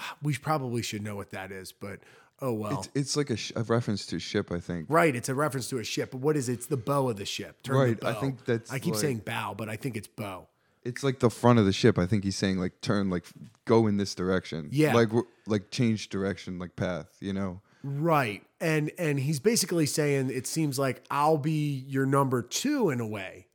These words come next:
Speaker 1: Like, there's this, if, if you can teach, I can learn. If you can
Speaker 2: Right,
Speaker 1: teach
Speaker 2: right.
Speaker 1: me, I can learn. Um, and yeah, there's, there's references to the boat stuff
Speaker 2: I
Speaker 1: in
Speaker 2: figured you would
Speaker 1: here.
Speaker 2: bring that up. I like that. "If you can teach me, I can learn."
Speaker 1: If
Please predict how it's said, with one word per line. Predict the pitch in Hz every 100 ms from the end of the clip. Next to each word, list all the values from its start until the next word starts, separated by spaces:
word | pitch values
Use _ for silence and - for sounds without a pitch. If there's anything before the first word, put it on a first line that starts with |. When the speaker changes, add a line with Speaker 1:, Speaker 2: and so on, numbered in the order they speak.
| -
Speaker 1:
Like, | 151 151 160
there's | 160 120
this, | 147 -
if, | 151 110 -
if | 120
you | 156 185
can | 175
teach, | 135 175 170 -
I | 151
can | 147 135
learn. | 131 131 131 127 117
If | 139 107
you | 165
can | 120
Speaker 2:
Right, | 127 95
Speaker 1:
teach | 98
Speaker 2:
right. | 107 92
Speaker 1:
me, | 147 151
I | 135 139
can | 131 123
learn. | 123 127 131 127 113 _ - - - _ -
Um, | 139 135 123 117 104 _ _ _ _ _ _ _ -
and | 165
yeah, | 202 156
there's, | 139 160 127
there's | 175 139
references | 151 - 151 123 127
to | - 143
the | 123
boat | 131 127 127
stuff | - 131 120 - -
Speaker 2:
I |
Speaker 1:
in | 107
Speaker 2:
figured | 123 110 104
you | 95
would | 92
Speaker 1:
here. | 95
Speaker 2:
bring | 92
that | 90 90
up. | 90 87
I | 98
like | 104 98
that. | 95
"If | 98 107
you |
can | 98 90
teach | - 95 90
me, | 95
I |
can | 90 95
learn." | 95 92
Speaker 1:
If | 90